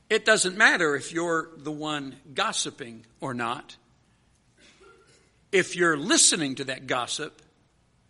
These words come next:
you're an accomplice. God will hold you accountable. See how that works? All of a sudden, now it got real practical, didn't it? 'Cause you're thinking to yourself, "Well, I'm not gonna turn anybody over to the I R S in here. I just made the I R S the Philistines." Did you catch that?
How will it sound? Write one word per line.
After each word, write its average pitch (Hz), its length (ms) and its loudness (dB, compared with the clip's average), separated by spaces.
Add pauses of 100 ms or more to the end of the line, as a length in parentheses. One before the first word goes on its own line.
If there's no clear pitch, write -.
(960)
you're 151 160 0
an 143 80 -2
accomplice. - 760 -6 (1700)
God 160 200 4
will 135 60 -4
hold 131 220 -8
you 120 120 -12
accountable. 120 420 -16 (720)
See 175 220 -6
how 170 80 4
that 160 180 -4
works? 180 300 -6 (180)
All 180 160 8
of 156 80 2
a 139 60 -2
sudden, 220 320 2
now 147 160 4
it 143 80 -4
got 147 180 4
real 143 140 2
practical, 180 480 4
didn't 139 240 4
it? 113 120 -14 (360)
'Cause 165 120 2
you're 254 120 10
thinking 196 280 2
to 175 60 -2
yourself, 160 300 0
"Well, 170 100 2
I'm 269 80 0
not 392 140 -6
gonna 165 140 0
turn 160 200 -2
anybody 147 420 -2
over 135 160 -4
to 127 60 -6
the 131 140 -4
I 135 160 2
R 131 160 0
S 131 180 -2
in 139 100 -6
here. 151 220 -2 (840)
I 185 100 6
just 156 200 -2
made 156 160 2
the 143 100 2
I 156 180 8
R 139 180 4
S 170 240 2
the 139 100 -4
Philistines." 135 720 -4
Did 117 160 -12
you 123 80 -8
catch 139 240 -4
that? 147 200 -6